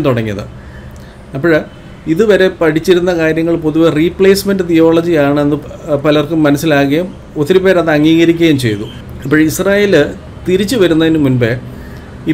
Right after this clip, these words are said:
പെന്തക്കോസ്റ്റൽ ഉപദേശം ഉണ്ടായത് ഇരുപതാം നൂറ്റാണ്ടിൻ്റെ ആദ്യത്തെ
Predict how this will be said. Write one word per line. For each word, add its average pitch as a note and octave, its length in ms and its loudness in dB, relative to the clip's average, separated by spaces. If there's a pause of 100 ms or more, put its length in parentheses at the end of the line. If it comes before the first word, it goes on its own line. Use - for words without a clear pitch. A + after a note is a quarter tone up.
പെന്തക്കോസ്റ്റൽ G3 640 2 (120)
ഉപദേശം E3 520 2
ഉണ്ടായത് C#3+ 440 2 (560)
ഇരുപതാം F3+ 440 4
നൂറ്റാണ്ടിൻ്റെ D#3+ 540 0 (120)
ആദ്യത്തെ D#3 340 2